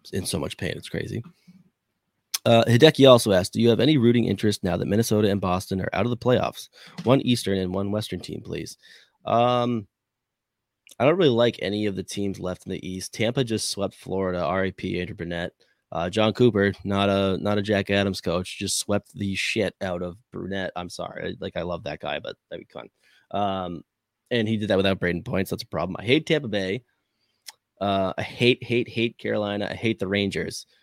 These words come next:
So that, I don't really have an Eastern team left in me. Um, and then in the West,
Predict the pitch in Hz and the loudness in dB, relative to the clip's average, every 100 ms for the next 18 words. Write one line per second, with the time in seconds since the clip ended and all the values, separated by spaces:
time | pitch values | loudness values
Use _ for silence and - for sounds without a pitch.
0 | _ _ _ _ - 110 104 113 - _ | _ _ _ _ -2 2 6 4 4 _
1 | _ _ - 117 120 127 110 110 107 107 | _ _ 2 4 4 4 6 4 2 0
2 | 110 - 104 98 107 107 101 101 - 98 | -2 -2 -6 -4 -4 -2 -2 -4 -4 -6
3 | 92 92 113 - _ _ _ - 101 101 | -4 -6 -8 -14 _ _ _ -8 -4 -4
4 | 98 98 98 95 _ _ _ 110 113 113 | -4 -4 -6 -10 _ _ _ -4 -4 -2
5 | 104 98 113 143 - - | -4 -2 -4 -4 -10 -20